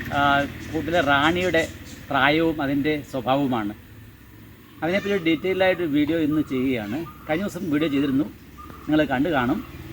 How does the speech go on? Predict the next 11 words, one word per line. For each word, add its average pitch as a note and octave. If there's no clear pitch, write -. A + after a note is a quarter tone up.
ആ, C#3
ഈ D#3
വീഡിയോ E3
നിങ്ങൾക്ക് F3
പ്രയോജനപ്പെട്ട് D3+
നിങ്ങൾ D3+
ലൈക്ക് B2+
ചെയ്യാനും D#3+
ഷെയർ B2+
ചെയ്യാനും C#3+
അതുപോലെ D3